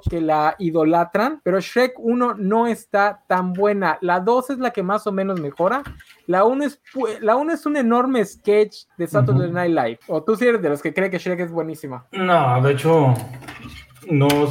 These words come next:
Speaker 2: no soporto mucho a Shrek, y menos con el doblaje de Eugenio Derbez como el burro.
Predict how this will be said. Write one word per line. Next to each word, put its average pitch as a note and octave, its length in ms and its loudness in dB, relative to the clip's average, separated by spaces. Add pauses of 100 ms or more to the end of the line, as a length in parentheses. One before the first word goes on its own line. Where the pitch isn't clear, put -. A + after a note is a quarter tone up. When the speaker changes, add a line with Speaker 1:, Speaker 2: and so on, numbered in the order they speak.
(160)
Speaker 2:
no C#3 100 2
soporto D3+ 460 0
mucho C#3 560 2
a G#2 120 -2
Shrek, C#3 560 -2
y C#3+ 140 0
menos C3+ 460 2
con C#3 140 0
el A#2 100 0
doblaje A2+ 380 2
de C3+ 40 4
Eugenio B2 320 0
Derbez A#2 320 2
como B2 300 0
el G#2 80 -4
burro. C#3+ 460 -2